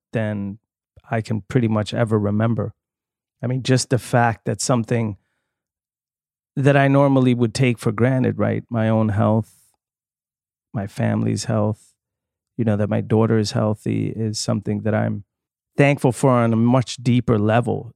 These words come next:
today than last year. I'm thankful that, uh,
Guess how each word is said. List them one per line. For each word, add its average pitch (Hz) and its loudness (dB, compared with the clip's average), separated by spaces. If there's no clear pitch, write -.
today 104 -2
than 104 -4
last 113 -2
year. 98 -4
I'm 110 -2
thankful 120 2
that, 110 0
uh, 107 -4